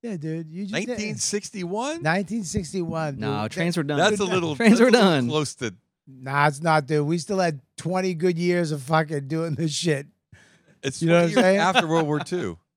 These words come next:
Speaker 1: Yeah, dude. We still
Speaker 3: You guys had a
Speaker 1: we
Speaker 3: good run. You
Speaker 1: we
Speaker 3: guys had a
Speaker 1: had
Speaker 3: good
Speaker 1: Viet-,
Speaker 3: run.
Speaker 1: don't forget
Speaker 3: <laughs>
Speaker 1: Vietnam. We have Vietnam.
Speaker 2: Yeah.
Speaker 1: Yeah, we were still fucking racist
Speaker 2: I guess,
Speaker 1: as
Speaker 2: yeah,
Speaker 1: shit.
Speaker 2: when was, uh, Arnold? When was Pat Morita? Was, that was in the seventies, Arnold's
Speaker 1: Seventies.
Speaker 2: Unhappy Days. That's the first kind of Asian dude.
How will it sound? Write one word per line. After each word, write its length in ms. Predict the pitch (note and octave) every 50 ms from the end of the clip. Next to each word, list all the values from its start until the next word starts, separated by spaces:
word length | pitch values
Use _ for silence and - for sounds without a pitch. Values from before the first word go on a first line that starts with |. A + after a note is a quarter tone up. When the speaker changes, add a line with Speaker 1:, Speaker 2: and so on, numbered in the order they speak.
| _ _ -
Speaker 1:
Yeah, 260 | E3 F3 F#3 F3+ F3
dude. 260 | D#3+ E3+ E3+ E3+ E3
We 140 | D#3 F3+ F#3+
still 240 | E3 - - G#3+ G3
Speaker 3:
You 60 | F#3
guys 100 | F#3 F3
had 140 | F#3 G#3+ G#3+
a 20 |
Speaker 1:
we 80 | F#3+ F#3+
Speaker 3:
good 80 | A3+
run. 420 | G#3+ A3 A3 G#3 F3+ C#3+ A2+ G#2+ A2+ -
You 60 | -
Speaker 1:
we 60 | - D#3
Speaker 3:
guys 80 | G3+
had 100 | F3+ E3+
a 20 | E3
Speaker 1:
had 120 | D#3+ E3+
Speaker 3:
good 60 | E3 E3+
Speaker 1:
Viet-, 140 | G3 G#3 G#3+
Speaker 3:
run. 100 | - -
Speaker 1:
don't 180 | D3 F#3+ G3 G#3
forget 260 | G3 A3+ A3 A3+ A3+ E3+
Speaker 3:
<laughs> 0 |
Speaker 1:
Vietnam. 720 | F3 G#3 G#3+ G#3 G3 G#3 G#3 F3+ D#3 D3+ D#3 E3+ F#3 G3 _ _ - _ _ _ _ _ _ -
We 80 | F3+
have 100 | F#3+ F3
Vietnam. 720 | D#3 F3+ F#3+ F3 E3 F3 F3+ F3 D#3 C#3+ C#3+ D3+ E3+ F3 E3+ _ _ -
Speaker 2:
Yeah. 380 | G2+ G#2+ A2+ A2+ A2+ A2+ A2+ A#2 C3+
Speaker 1:
Yeah, 140 | F3+ F3 D#3+
we 100 | E3 G3
were 60 | G3+
still 260 | E3+ - - G#3+ F#3+ E3+
fucking 280 | C#3+ E3 F#3+ E3 E3 D3+
racist 240 | C#3+ D#3+ E3 D#3+
Speaker 2:
I 40 | B2
guess, 100 | C#3 C#3+
Speaker 1:
as 200 | C#3+ C#3 C3+ A#2
Speaker 2:
yeah, 180 | C#3 C3+ B2+ A#2+
Speaker 1:
shit. 80 | A2+ A2+
Speaker 2:
when 180 | A#2+ C3 C3+
was, 200 | C3+ C3+ C3 A#2 C3
uh, 100 | B2 A#2 - B2+
Arnold? 380 | A2+ A#2 B2 A#2+ A#2 G#2+ G2+
When 160 | G#2 A#2+ C3 C#3
was 100 | B2+ A2+
Pat 220 | - C#3 C3 C3
Morita? 300 | A#2+ A2+ A#2+ B2 A2 G2
Was, 100 | F#2 F2+
that 100 | F#2 G#2
was 120 | G#2 G2+
in 100 | G#2+ A2+
the 80 | G#2+ - _ _ _
seventies, 680 | - - - A#2 A2 G2+ G2 F2+ E2 D#2+ D2+ - - - _ _ -
Arnold's 420 | - F#2+ G2 F#2+ F2+ E2+ D2+ - _ - - - - _ _ - -
Speaker 1:
Seventies. 540 | - - - G3 F#3+ G#3 G#3 A3 G3+ G#3+ G#3
Speaker 2:
Unhappy 360 | G3+ A3 - - - G#2 -
Days. 300 | - F2+ D#2+ D2 D2 D2
That's 160 | G#2+ A2+ -
the 80 | - A#2
first 260 | - - C3 A#2+ -
kind 140 | - B2 A2+
of 140 | G#2 G#2 F#2+
Asian 320 | G2 G2+ F#2+ E2+ F2 E2+ D2+
dude. 260 | D#2 D#2 D2 C#2+